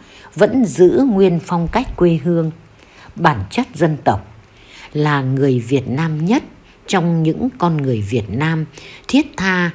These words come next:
với độc lập tự do của Tổ quốc. Chính vì thế mà trong những người thầy cách mạng Việt Nam, Bác là người đã chọn đúng giống nhất, hạt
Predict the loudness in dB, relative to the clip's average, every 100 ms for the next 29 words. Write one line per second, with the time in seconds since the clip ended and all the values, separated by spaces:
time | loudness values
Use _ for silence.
0 | -10 -14 -2 2 2 0 0 -2 -2 -4
1 | -4 -10 -4 -4 -4 -2 0 0 -4 -10
2 | -4 -4 -4 -2 0 0 -8 -20 _ _
3 | _ _ -20 -20 -16 -2 0 0 0 0
4 | 0 0 2 2 -2 -12 -20 -10 -2 0
5 | 0 -2 -2 0 0 0 0 0 2 0
6 | 2 0 0 -2 -4 -2 -6 -6 -6 -6
7 | -4 -4 -2 -6 -12 -20 -20 -20 -20 -6
8 | 0 0 -2 -14 -20 -20 -4 2 2 2
9 | 0 2 0 -4 -14 -14 -2 0 0 -6
10 | -4 -4 -4 -2 -2 -2 0 0 0 2
11 | 0 0 -10 -20 _ -20 _ _ -10 -10